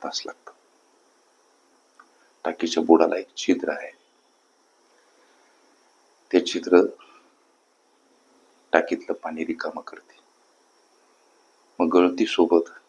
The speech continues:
त्या नळाला ती टाकी भरण्यासाठी लागणारा वेळ सहा तास आहे. लेकरांनो, इथं हे चार आणि सहा, लक्ष द्या, या चार सहाचा प्रथमतः लसावी काढा.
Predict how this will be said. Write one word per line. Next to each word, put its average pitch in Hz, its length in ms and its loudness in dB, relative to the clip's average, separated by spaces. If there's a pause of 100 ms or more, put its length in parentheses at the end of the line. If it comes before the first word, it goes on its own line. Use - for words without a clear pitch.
(840)
त्या 104 100 6
नळाला 82 380 -4 (140)
ती - 40 -14 (100)
टाकी - 320 -6 (1080)
भरण्यासाठी 87 680 -4
लागणारा 85 380 0
वेळ 92 260 0
सहा - 280 -10
तास - 320 -10
आहे. - 140 -20 (100)
लेकरांनो, 82 480 0
इथं 82 280 -8 (840)
हे 87 100 -6
चार 85 320 4
आणि 85 220 4
सहा, - 300 -6 (840)
लक्ष - 320 -6
द्या, - 180 -10 (1300)
या 85 160 -4 (100)
चार 92 300 4
सहाचा - 640 -8 (180)
प्रथमतः 85 800 -4
लसावी 80 520 -4
काढा. 76 320 -8